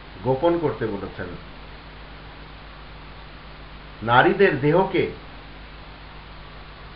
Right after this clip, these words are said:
গোপন করার জন্য আল্লাহ তাআলা হুকুম দিয়েছেন, কিন্তু ইবলিস নারীরা এই পৃথিবী ঘুরে বেড়ায়, তাদের নগ্ন শরীরকে,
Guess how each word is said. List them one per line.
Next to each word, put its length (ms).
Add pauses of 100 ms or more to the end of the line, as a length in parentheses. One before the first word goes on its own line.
(520)
গোপন 420
করার 340
জন্য 220
আল্লাহ 240
তাআলা 360 (180)
হুকুম 340
দিয়েছেন, 360 (2000)
কিন্তু 440 (880)
ইবলিস 480
নারীরা 440
এই 100 (100)
পৃথিবী 380
ঘুরে 300
বেড়ায়, 320 (800)
তাদের 360 (1600)
নগ্ন 680 (200)
শরীরকে, 520